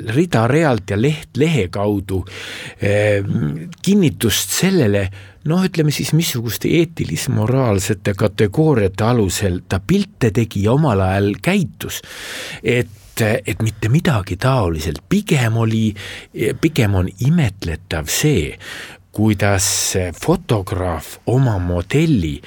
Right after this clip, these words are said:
pidi, ütleme siis, ümber rääkima. Et miks ta seda fotot teeb,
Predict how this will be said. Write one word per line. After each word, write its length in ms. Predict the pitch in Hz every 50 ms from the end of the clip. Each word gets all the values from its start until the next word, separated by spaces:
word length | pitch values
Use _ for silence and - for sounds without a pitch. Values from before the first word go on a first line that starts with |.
| - - - _ _
pidi, 260 | 131 135 - 113 117
ütleme 380 | 139 135 - - 110 95 87 -
siis, 220 | - 87 - - - - -
ümber 360 | 143 147 143 127 95 - 98 98
rääkima. 720 | 101 120 110 - - - - _ - - 62 64 - - - - - - - - - - - - - -
Et 260 | - 117 101 - - - - - _ -
miks 500 | - 104 113 139 175 180 - - - -
ta 140 | - 165 147 135
seda 320 | - 156 147 - 143 127
fotot 580 | - - - 147 139 - _ - 127 123 - -
teeb, 280 | - 135 127 117 107